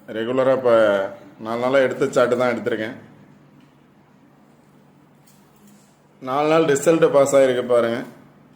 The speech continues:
இந்த ஃபர்ஸ்ட் பாக்ஸ்ல பார்த்தீங்க அப்படின்னா, ஒன்,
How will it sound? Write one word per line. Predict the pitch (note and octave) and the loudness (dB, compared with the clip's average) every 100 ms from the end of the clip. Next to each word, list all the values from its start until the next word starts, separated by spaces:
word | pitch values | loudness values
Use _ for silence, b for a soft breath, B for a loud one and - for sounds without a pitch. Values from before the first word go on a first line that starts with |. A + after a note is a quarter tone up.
| - | -12
இந்த | B2+ C3 B2 | -8 -4 -2
ஃபர்ஸ்ட் | C3 C3+ F#3 | -2 -2 -2
பாக்ஸ்ல | D#3 D3+ C#3+ D3+ | 2 2 2 0
பார்த்தீங்க | C3+ C3+ C#3 C#3 | 2 2 0 -2
அப்படின்னா, | B2+ B2 C#3+ C#3 G#2 G#2 - | 0 0 0 -2 -4 -8 -12
ஒன், | A2+ C3 C#3 G2 | -6 -6 -6 -10